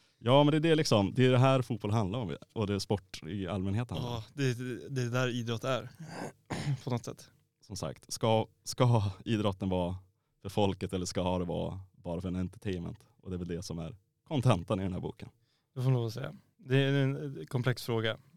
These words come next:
Speaker 2: Men,
Speaker 1: Det är det verkligen.
Speaker 2: men, men, men, eh, om personligen så föredrar jag väl utvecklingen i Sverige än, än annan.
Speaker 1: Det, det är en finare. Även fast liksom, eh, fotbollen utomlands är lite sexigare, så
Speaker 2: Ja.
Speaker 1: är det ju.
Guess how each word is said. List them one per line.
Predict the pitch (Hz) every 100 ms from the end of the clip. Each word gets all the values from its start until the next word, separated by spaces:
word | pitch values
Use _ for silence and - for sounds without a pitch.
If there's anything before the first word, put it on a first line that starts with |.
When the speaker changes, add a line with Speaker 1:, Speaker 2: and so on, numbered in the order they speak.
| -
Speaker 2:
Men, | 123
Speaker 1:
Det | 135
är |
det | 123
verkligen. | 90 - -
Speaker 2:
men, | 131 127
men, | 127 135
men, | 135
eh, | - 139 - - 123 127 120 123 - - -
om | 131 123 117 -
personligen | 120 139 123 107
så | 107
föredrar | 113 - - 113 107 113
jag | 107
väl | 110
utvecklingen | 113 - 113 110
i | 107
Sverige | 117 110 -
än, | - - - _ - - -
än |
annan. | 117 90 87 -
Speaker 1:
Det, | 120 110
det | 120
är | 117
en |
finare. | 113 120 110 90 -
Även | 120 117
fast | 107 92 104
liksom, | 92 92 90 87
eh, | 90
fotbollen | 95 92 92
utomlands | 92 92 95 87 -
är | 95 95
lite | 95 90 90
sexigare, | 85 98 - - 85 -
så | 110
Speaker 2:
Ja. | 95
Speaker 1:
är | 95
det |
ju. | 90